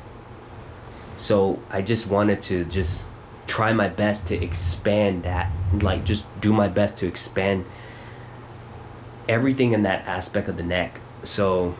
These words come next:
I remember, you know, you know how the solo came out to be? My solo was, like, so I think it was a Friday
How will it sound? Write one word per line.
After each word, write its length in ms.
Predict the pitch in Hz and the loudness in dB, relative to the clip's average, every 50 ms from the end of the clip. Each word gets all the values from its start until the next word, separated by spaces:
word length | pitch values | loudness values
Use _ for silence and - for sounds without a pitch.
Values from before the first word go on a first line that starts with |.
| - - - - - - - - - | -10 -14 -16 -16 -16 -14 -8 -2 2
I 60 | 101 | 2
remember, 560 | 107 117 120 123 123 120 113 104 95 87 - - - - - - - - - - | 4 6 6 6 6 6 4 4 2 2 0 -2 -4 -6 -8 -10 -12 -14 -6 2
you 100 | 117 127 | 4 6
know, 140 | 135 135 131 | 6 6 4
you 160 | - 139 143 151 | 2 2 4 4
know 60 | 165 | 4
how 140 | 180 196 180 | 4 4 4
the 100 | 151 - | 4 4
solo 360 | - - 110 110 120 123 127 | 2 2 4 6 6 6 6
came 240 | 127 - 120 113 113 | 4 2 2 4 4
out 140 | 110 117 120 | 4 4 2
to 80 | - 95 | 0 -2
be? 220 | 87 101 107 120 | 0 2 4 6
My 220 | 123 113 104 107 117 | 6 6 4 2 0
solo 380 | 117 - 127 127 127 131 127 | 2 2 2 4 6 6 6
was, 280 | 113 101 101 95 90 101 | 6 6 4 4 4 2
like, 300 | 92 87 87 76 - - - - - - - - - - - - | 2 2 0 -2 -4 -10 -16 -18 -18 -18 -18 -18 -18 -18 -16 -8
so 400 | - - - 113 107 104 98 92 90 - - - - - - - - - - - - | -4 2 4 6 6 6 6 6 4 2 0 -4 -12 -2 2 2 2 2 -2 -6 -8
I 80 | - - | -8 -2
think 220 | - 123 120 127 | -2 0 2 4
it 60 | 135 | 6
was 200 | 131 123 117 - | 6 6 6 4
a 220 | 95 - - - - | 0 -2 -4 -6 -6
Friday 760 | - - - - - 92 95 98 110 127 131 139 143 135 127 | -6 -8 -6 -4 -2 -2 0 2 4 4 4 4 2 0 -4